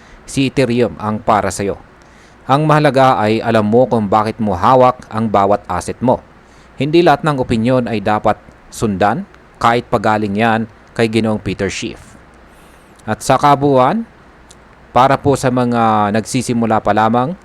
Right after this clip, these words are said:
sa kanilang, ah, paglalakbay dito sa mundo ng crypto, ay narito ang, ah, mahalagang aral. Huwag kang padadala agad sa opinyon ng mga expert, lalo na kung, ah, hindi nila fully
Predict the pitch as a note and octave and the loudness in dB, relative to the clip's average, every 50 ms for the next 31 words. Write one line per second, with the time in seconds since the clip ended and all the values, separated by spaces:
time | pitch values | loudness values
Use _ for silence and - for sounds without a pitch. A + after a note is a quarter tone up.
0 | - - - - - - - - - A2+ A2 A#2 A#2 A#2 A2+ A2+ A2 G#2+ G#2+ G#2 | -20 -20 -20 -20 -20 -20 -10 -6 -2 -2 0 0 0 0 0 0 0 0 -2 -2
1 | G#2 G#2 G#2 G2+ G2 G2 G2 F#2+ F#2 F2+ F2 - A2 F#2 F2+ G2 A#2+ A#2+ A2+ A2+ | -2 -2 -2 0 0 -2 -2 -4 -4 -6 -6 -6 -6 -6 -4 0 0 2 2 2
2 | A2 - G#2 G2+ G#2 G#2 G#2 F#2+ G2+ A2 G2+ A2 G2+ - G#2 G2 G2 F#2+ F#2 A2+ | 0 -2 -2 -2 0 0 0 -2 -4 -4 -4 -4 -4 -4 -4 -6 -4 -2 0 2
3 | A#2 G#2+ G2 F2+ - - E3 - - - - G2 G2 G#2 - - - - - - | 2 2 0 -2 -6 -6 -6 -6 -6 -2 0 2 2 2 0 -4 -12 -20 -20 -20
4 | - - - - - - - G#2 A2 A2+ A#2 B2+ C#3 C3+ B2+ B2+ B2 - B2+ A#2+ | -20 -20 -20 -20 -20 -12 -6 -2 0 0 2 2 2 0 0 0 0 2 2 2
5 | A#2 D#2+ G#2+ G#2+ G#2+ G#2+ G#2+ G2+ G2 G2 G2 G#2 G#2+ A2 A2 G#2+ G2 G#2 G2+ G#2 | 2 2 0 -2 -2 -2 -4 -4 -4 -2 -2 -2 -2 -2 -2 -2 -2 -4 -6 -6
6 | - - E2+ E2+ F2 G2 F#2+ E2 - - - - - - - - - - - - | -6 -6 -6 -4 -4 -4 -4 -4 -8 -12 -20 -20 -20 -20 -20 -20 -20 -20 -20 -20
7 | - - - - - - - - - - - - - - - C#3 C#3 A2+ - - | -20 -20 -20 -20 -20 -20 -20 -20 -20 -20 -20 -14 -4 0 2 2 2 2 -2 -2
8 | - D#3+ D#3 D3 B2+ - - A#2+ B2 B2 A2+ A2 G#2+ A2 - - - - - - | -2 0 0 -2 -2 -2 -2 0 0 0 0 0 0 -2 -2 -4 -8 -20 -18 -12
9 | - A2 G2+ A#2+ A2 - - A2+ G2 G2+ - A2+ G2+ G2 G#2+ A2+ A2+ G#2+ G2+ G2 | -8 -4 -2 -2 -2 -2 -4 -6 -4 -4 -4 -6 -4 -2 -2 -2 -2 -2 -4 -4
10 | F#2+ G2 F#2+ G2 G2 F#2+ F#2+ - - G#2 - - - - - - A2+ F#2+ - - | -4 -4 -4 -2 -2 -2 -4 -4 -8 -12 -12 -12 -12 -10 -4 -2 -2 -2 -4 -6
11 | - - - - - - - - - - - - A#2+ C3 C3 B2+ C3 B2 B2 A2+ | -18 -20 -20 -20 -20 -20 -20 -20 -20 -16 -4 0 2 2 4 4 4 2 2 2
12 | - B2 A2+ A2+ A2 A2 A2 G#2 G2 F#2 F2+ A2+ A#2+ A#2+ A2+ B2 A#2+ A#2+ A2 A2 | 2 0 0 0 0 -2 -2 -4 -4 -4 -4 -4 -2 -2 -2 -2 0 0 0 0
13 | G#2 G2+ - - - C#3 C#3 C#3 C3 A#2 A2+ A2 G#2+ | -2 -2 -4 -6 -6 -2 0 0 0 0 0 -2 -4